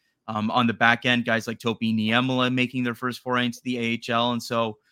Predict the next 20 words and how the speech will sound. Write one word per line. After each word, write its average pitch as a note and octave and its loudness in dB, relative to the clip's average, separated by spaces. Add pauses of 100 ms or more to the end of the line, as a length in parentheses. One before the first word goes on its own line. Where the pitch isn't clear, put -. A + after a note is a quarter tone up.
(220)
um, A2+ 0
the, C#3 0
the C3 2
kinda D#3+ 4
guys B2+ 2
on B2 0
the G#2+ -4
cusp B2 -2
of C3+ -12
the C#3 -4
N C3+ 0
H C3+ -4
L C#3+ -2
we've A#2+ -2
seen A#2+ -2
in B2+ -2
the C3+ -2
N C3+ -4
H C#3 -6
L D3 -6